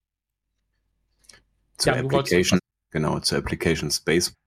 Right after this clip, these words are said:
Speaker 1: fiel mir jetzt grad spontan ein, dass ja Assassin's Creed Nexus ja jetzt mit eines der ersten Spiele ist, das, ähm, diese Softwaretechnologie jetzt auch nutzt und,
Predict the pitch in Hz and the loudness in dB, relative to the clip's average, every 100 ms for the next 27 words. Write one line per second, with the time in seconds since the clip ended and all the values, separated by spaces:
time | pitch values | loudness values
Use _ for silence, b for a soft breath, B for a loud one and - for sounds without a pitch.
0 | _ - - - 82 78 - 76 - - | _ -20 -20 -2 0 2 0 -2 -2 -4
1 | 73 71 76 73 67 73 - 147 147 - | -4 -2 -2 -2 -2 -2 -2 -2 -2 -2
2 | 147 147 - - 87 80 87 82 - - | 0 0 -2 0 2 2 2 0 -4 -4
3 | - 85 82 - - 80 87 95 - 80 | 4 4 4 -2 -4 0 0 2 2 2
4 | - - 76 76 71 80 - 85 71 147 | 2 0 0 0 -4 -8 0 0 2 0
5 | 78 - 80 82 85 - - 90 95 98 | 0 0 0 0 -2 -4 0 2 4 2
6 | - _ _ _ 80 78 - _ 78 78 | -4 _ _ _ -2 -2 -4 _ -4 -2
7 | 76 73 80 78 76 73 76 - 92 - | 0 0 2 4 2 0 -4 0 0 2
8 | 85 80 90 - 82 78 76 82 80 76 | 0 2 0 0 0 0 0 2 2 2
9 | - 85 - 82 92 104 - - 80 | -2 -2 -2 2 2 2 0 -2 -8